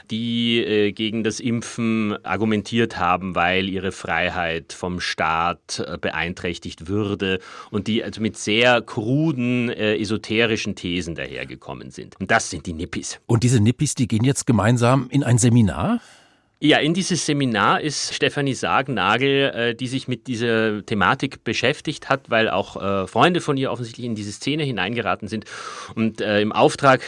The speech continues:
Speaker 1: des Rabenhofs ist sie dann tatsächlich in ein Aura-Leseseminar gegangen.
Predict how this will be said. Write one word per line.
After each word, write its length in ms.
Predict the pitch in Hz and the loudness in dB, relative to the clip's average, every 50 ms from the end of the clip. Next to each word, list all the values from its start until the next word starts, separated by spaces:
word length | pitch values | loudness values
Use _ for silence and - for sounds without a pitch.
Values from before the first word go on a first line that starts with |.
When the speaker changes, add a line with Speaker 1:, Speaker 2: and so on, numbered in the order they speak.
| - - | -6 -4
Speaker 1:
des 280 | 117 110 - - - | -4 -4 -4 -4 -6
Rabenhofs 920 | 78 80 92 110 117 123 98 82 101 107 117 123 - - - - - - - | -4 -2 0 0 0 0 -2 0 0 2 2 2 0 -4 -8 -8 -8 -8 -8
ist 200 | - 104 - - | -10 -8 -6 -6
sie 100 | 120 92 | -4 -2
dann 160 | 98 98 95 | -2 -2 -2
tatsächlich 520 | 107 101 - - 110 113 - 117 107 - | -4 -6 -2 -2 -2 -2 -2 -8 -10 -8
in 140 | 82 107 98 | -8 -6 -6
ein 180 | 82 90 - - | -6 -8 -8 -6
Aura-Leseseminar 1400 | 73 80 95 101 87 85 92 87 82 85 82 85 85 98 107 95 101 90 - 90 85 87 82 73 65 67 76 85 | -4 -2 0 0 0 2 0 0 0 0 -2 -2 0 0 0 0 -2 -4 -4 -6 -6 -6 -6 -6 -6 -6 -6 -6
gegangen. 600 | 85 - 85 - - 73 76 90 95 110 135 135 | -6 -8 -10 -6 -6 -6 -4 -2 -2 -2 -2 -2